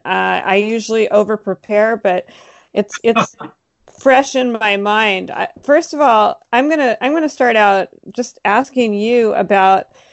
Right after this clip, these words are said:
Speaker 1: was this your first foray into fiction?
Speaker 2: This is my first fiction I've written in my whole life, except for the fiction I used to tell my parents when I was trying to cover up some mischief.
Speaker 1: Oh, yeah. I love that,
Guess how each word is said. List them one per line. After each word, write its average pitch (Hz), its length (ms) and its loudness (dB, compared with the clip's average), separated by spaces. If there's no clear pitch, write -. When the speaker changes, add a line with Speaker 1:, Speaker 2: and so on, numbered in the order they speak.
Speaker 1:
was 254 220 2
this 349 240 -2
your 370 160 2
first 311 420 0
foray 247 440 4
into 247 240 -2
fiction? 294 640 -8
Speaker 2:
This 214 220 -4
is 190 120 -6
my 180 160 2
first 208 680 -2
fiction - 540 -10
I've 143 220 -4
written 180 260 -2
in 151 80 -8
my 143 140 0
whole 160 300 -4
life, 147 280 -4
except 208 460 -4
for 190 80 -6
the 175 80 -6
fiction 196 400 -6
I 160 60 -4
used 175 200 -6
to 180 60 -4
tell 170 200 -2
my 147 140 -2
parents 156 500 0
when 143 160 -8
I 135 360 -4
was 143 100 -12
trying 180 240 -2
to 143 80 -8
cover 156 380 0
up 151 100 -4
some 143 240 -10
mischief. 135 380 -10
Speaker 1:
Oh, 214 520 0
yeah. 180 520 -2
I 208 100 0
love 202 240 -2
that, 180 260 -4